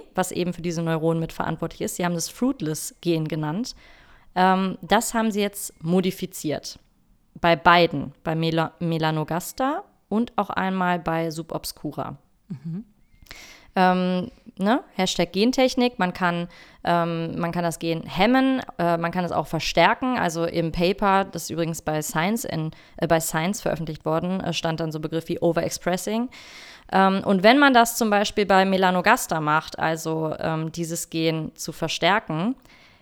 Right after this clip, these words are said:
Speaker 1: ist es tatsächlich passiert, dass, ähm, bei, wir erinnern uns, Schritt zwei, Genitalien vom Weibchen liebkosen, ähm, auf einmal Essen hochgewürgt wurde. Obwohl das eigentlich gar nicht zum Mating-Prozess so gehörte.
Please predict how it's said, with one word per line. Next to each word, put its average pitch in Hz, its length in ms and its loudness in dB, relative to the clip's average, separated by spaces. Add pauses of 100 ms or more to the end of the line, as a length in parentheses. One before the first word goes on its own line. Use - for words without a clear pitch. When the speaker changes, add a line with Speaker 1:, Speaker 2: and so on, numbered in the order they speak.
(460)
Speaker 1:
ist 190 220 -2
es 214 100 -8
tatsächlich 185 480 -2
passiert, 185 480 -2
dass, 185 300 -2 (580)
ähm, 175 460 0
bei, 180 420 4
wir 180 160 -2
erinnern 180 240 0
uns, 190 140 -2
Schritt - 180 -4
zwei, 180 320 2
Genitalien 180 600 0
vom 165 200 -4
Weibchen 196 420 2
liebkosen, 233 720 0 (360)
ähm, 202 440 0 (120)
auf 196 160 4
einmal 214 280 2
Essen 233 220 0
hochgewürgt 156 720 -4
wurde. 147 400 -4 (560)
Obwohl 170 260 -2
das 170 180 0
eigentlich 165 360 -2
gar 160 160 2
nicht 165 200 -4
zum 165 140 -8
Mating-Prozess 156 960 -6
so 151 240 -8
gehörte. 156 640 -6